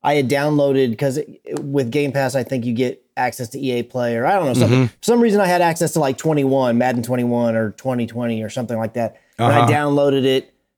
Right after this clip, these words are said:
Speaker 1: and it was the one with Lamar Jackson on the cover. And I was like, "All right, I'm gonna play this." I was, "I don't understand." <laughs> I, I,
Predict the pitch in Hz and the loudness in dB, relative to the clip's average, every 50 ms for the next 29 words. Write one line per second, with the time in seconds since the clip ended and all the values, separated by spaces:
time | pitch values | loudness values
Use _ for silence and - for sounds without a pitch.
0 | _ _ _ - 135 127 127 131 - 151 143 127 143 147 143 135 123 127 131 135 | _ _ _ -2 -2 0 0 0 0 0 2 2 2 2 0 0 0 0 0 0
1 | 131 135 135 131 113 120 131 123 120 - - 123 117 117 113 127 123 117 113 113 | 2 2 0 0 0 0 0 0 -2 -2 -2 -2 -2 -2 -2 -2 -2 0 0 -2
2 | 117 - 123 123 123 120 123 127 127 127 123 123 117 117 120 117 147 180 175 160 | -2 -2 -4 -4 -2 -2 0 0 0 0 0 -2 -2 -4 -4 -2 -2 0 2 2
3 | 147 147 151 139 127 - 170 160 151 147 147 - - - _ _ _ _ _ _ | 2 2 0 -2 -2 0 0 2 2 2 0 -2 -4 -10 _ _ _ _ _ _
4 | _ - - _ _ _ - 113 110 104 - - - - - - 110 104 110 104 | _ -20 -20 _ _ _ -10 -10 -10 -10 -12 -14 -18 -16 -12 -8 -6 -6 -4 -4
5 | - 110 120 - - 127 123 117 117 - - 123 120 123 123 127 135 147 151 147 | -4 -4 -4 -4 -2 -2 -2 -2 -2 -2 -2 -2 0 0 0 0 0 0 0 0
6 | - - 208 - 226 185 - | 0 0 0 0 -2 -4 -4